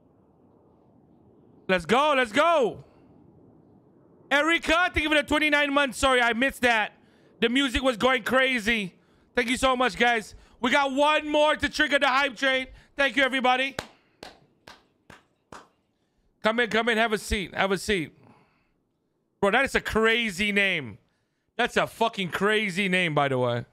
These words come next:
Holy. Sarah nine three one nine.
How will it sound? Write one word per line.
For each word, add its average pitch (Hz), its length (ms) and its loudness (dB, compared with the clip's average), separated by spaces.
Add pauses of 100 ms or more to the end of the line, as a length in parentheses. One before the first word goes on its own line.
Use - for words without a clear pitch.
(760)
Holy. 180 920 2 (840)
Sarah 339 680 2
nine 320 220 0
three 320 180 2
one 311 220 2
nine. 294 580 -2